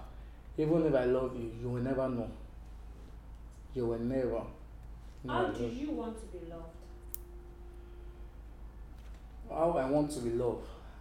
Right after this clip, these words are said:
Speaker 1: How I want
Speaker 2: Loved.
Speaker 1: someone to love
Speaker 2: How,
Speaker 1: me, right?
Speaker 2: yeah, you want someone to love you.
Speaker 1: Okay. Ah, I don't really have much problem now. My own is, once you are caring, it's okay. And if you can obey what,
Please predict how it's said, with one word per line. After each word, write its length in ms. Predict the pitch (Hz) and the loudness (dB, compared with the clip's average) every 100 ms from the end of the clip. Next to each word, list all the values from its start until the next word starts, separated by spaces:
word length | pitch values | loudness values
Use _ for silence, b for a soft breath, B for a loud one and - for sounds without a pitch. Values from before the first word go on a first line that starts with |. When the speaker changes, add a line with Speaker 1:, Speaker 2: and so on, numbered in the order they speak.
| - | 2
Speaker 1:
How 180 | 147 156 | 6 8
I 140 | 135 | 6
want 140 | 139 | 2
Speaker 2:
Loved. 120 | 143 135 | 4 4
Speaker 1:
someone 220 | 135 123 | 4 0
to 220 | 123 139 | -4 -4
love 180 | 127 127 | -2 2
Speaker 2:
How, 180 | 127 135 - | 4 4 4
Speaker 1:
me, 80 | 135 | 2
right? 120 | 220 | 2
Speaker 2:
yeah, 100 | 339 | 2
you 100 | 196 | 2
want 180 | 220 220 | 0 -2
someone 260 | 196 185 | -4 -6
to 260 | 190 - 151 | -6 -8 -4
love 100 | 131 - - | -4 -4 -4
you. 60 | |
Speaker 1:
Okay. 120 | 131 147 - | -4 -4 -4
Ah, 220 | - - - - - - - - - - - - - | -4 -4 -8 -8 -8 -8 -10 -10 -8 -8 -8 -10 -2
I 80 | 160 | 6
don't 260 | 233 254 202 | 8 8 8
really 220 | 208 196 | 12 12
have 260 | 180 175 156 | 10 6 6
much 300 | 160 160 160 - | 6 6 4 2
problem 380 | 147 139 131 117 | 2 4 2 2
now. 200 | 113 120 - - - - - - - - - - - - - - | 0 0 -4 -10 -12 -12 -14 -14 -14 -14 -12 -12 -12 -12 -10 -2
My 80 | 139 | 4
own 320 | 143 165 147 | 8 8 8
is, 300 | 135 120 - - - | 4 0 -4 -10 -2
once 280 | 165 180 143 | 4 4 8
you 80 | 131 | 6
are 100 | - | 6
caring, 500 | - 135 131 120 120 - - - - - - - - - - - - | 2 2 2 0 -4 -8 -12 -12 -12 -12 -12 -12 -10 -10 -10 -10 -8
it's 160 | 127 123 | -4 2
okay. 320 | 131 131 165 - - - - - - - - - - - - - - - - - - - - - - - - - - - - | 2 2 -4 -6 -12 -12 -12 -12 -14 -12 -12 -12 -14 -12 -12 -12 -14 -12 -12 -12 -12 -12 -12 -12 -12 -12 -12 -12 -10 -6 -4
And 220 | 131 131 | 0 0
if 100 | 127 | 0
you 80 | 127 | 0
can 140 | 131 | 2
obey 400 | 127 123 139 151 | 4 4 6 6
what, 300 | 147 147 143 | 8 6 4